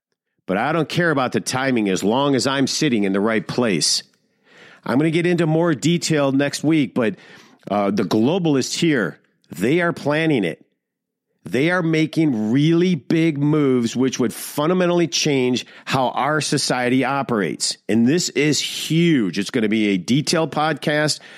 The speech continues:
I'll get into next week. But while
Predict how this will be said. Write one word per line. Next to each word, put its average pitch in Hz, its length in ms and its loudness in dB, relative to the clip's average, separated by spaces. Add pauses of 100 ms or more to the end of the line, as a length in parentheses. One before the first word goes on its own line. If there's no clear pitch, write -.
(220)
I'll 107 160 -2
get 104 140 0
into 147 340 2
next 151 340 0
week. 151 400 0 (640)
But 135 100 0
while 123 200 0